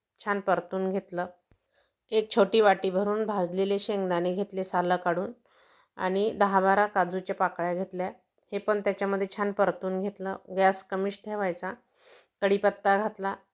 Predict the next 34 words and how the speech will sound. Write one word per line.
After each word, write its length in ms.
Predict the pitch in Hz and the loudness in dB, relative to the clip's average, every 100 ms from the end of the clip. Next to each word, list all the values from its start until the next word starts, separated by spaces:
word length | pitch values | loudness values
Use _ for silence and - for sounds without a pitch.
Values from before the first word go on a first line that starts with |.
| - | -8
वीस 220 | 190 - | -8 -6
पंचवीस 420 | 185 185 196 190 | -6 -6 -6 -8
पानं, 380 | - 185 185 208 - _ _ _ _ _ _ | -2 -2 0 -4 -8 _ _ _ _ _ _
आणि 260 | 180 185 214 214 | -4 0 0 0
छान 220 | 226 214 | 2 4
मिक्स 280 | 220 214 - | 2 0 -6
करून 320 | - 202 202 | -2 0 0
घ्यायचं. 260 | 208 214 208 - | -2 -4 -8 -6
थोडासा 480 | 214 214 220 226 | 0 4 6 4
तांबूस 460 | 262 220 208 214 214 | 4 4 4 -2 -4
कलर 320 | - 220 220 | -4 2 4
आला 200 | 214 214 | 4 2
की 140 | 208 214 | 0 0
गॅस 300 | 214 208 196 | 2 2 2
बंद 280 | 208 214 | 0 2
करायचा. 540 | 220 214 185 180 180 208 - _ _ - _ | 0 0 0 -2 -4 -10 -12 _ _ -20 _
आणि 180 | - 196 | -4 -2
हे 180 | 196 208 | 0 0
जे 120 | 202 | 4
आपण 300 | 208 196 208 | 4 2 -2
सगळं 320 | 208 196 190 | -2 -2 0
परतून 460 | 202 202 190 202 202 | 2 2 -2 -4 -4
घेतलं, 280 | 196 196 190 | -4 -4 -6
हे 200 | 202 190 | -2 -2
आपण 320 | 185 185 185 | -2 -4 -6
हे 160 | 190 190 | -6 -6
जे 240 | 185 196 202 _ - - _ | -4 -6 -6 _ -20 -20 _
भात 360 | 185 196 - 196 | 0 0 0 -8
ठेवला 260 | 202 202 196 | -2 0 2
होता 200 | 185 185 | 0 -2
त्यामध्ये 460 | 175 185 185 185 190 | 0 0 0 -2 -2
मिक्स 280 | 196 190 - | -2 -6 -6
करून 340 | 196 185 185 | -4 -2 -4
घ्यायचं. 420 | 190 185 185 190 | -4 -6 -8 -12